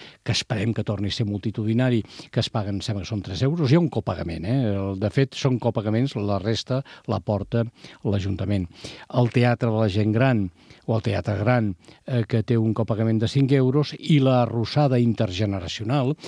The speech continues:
que la fem aquesta el diumenge següent, és a dir, el dia, en aquest cas serà el dia quatre de juny, és l'últim acte que fem. Eh,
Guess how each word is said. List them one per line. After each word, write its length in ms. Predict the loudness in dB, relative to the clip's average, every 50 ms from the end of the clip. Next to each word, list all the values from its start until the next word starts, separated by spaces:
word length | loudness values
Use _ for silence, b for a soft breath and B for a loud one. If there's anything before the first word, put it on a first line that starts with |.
| B B B
que 80 | -4 -4
la 80 | -2 -2
fem 240 | -2 -2 -2 -2
aquesta 340 | -2 -2 -4 -4 -2 -4 -6
el 140 | -4 -4 -2
diumenge 540 | 0 0 2 2 4 4 4 4 2 0 -2 -4
següent, 460 | -2 -4 -2 0 2 2 2 2 0 0
és 80 | -2 -2
a 80 | -2 -4
dir, 60 | -4
el 80 | -2 -2
dia, 240 | 0 0 0 0 0
en 80 | -2 -4
aquest 160 | -6 -6 -6
cas 220 | -6 -8 -6 -4
serà 140 | -6 -6 -4
el 20 | -4
dia 220 | -2 -4 -4 -2
quatre 320 | 0 -2 -2 0 -2 -6 -6
de 80 | -4 0
juny, 300 | 2 4 4 4 2 0 B B B B B B
és 160 | 0 0 -2 -8 _ 4
l'últim 420 | 6 6 6 6 4 2 0 2 2
acte 320 | 0 0 -2 _ -6 -6
que 140 | -4 -4 -4
fem. 240 | 0 2 2 2 2 -2 B B B B B B B B B B
Eh, 760 | -2 0 2 4 4 4 4 4 2 2 2 2 2 0 -2 -2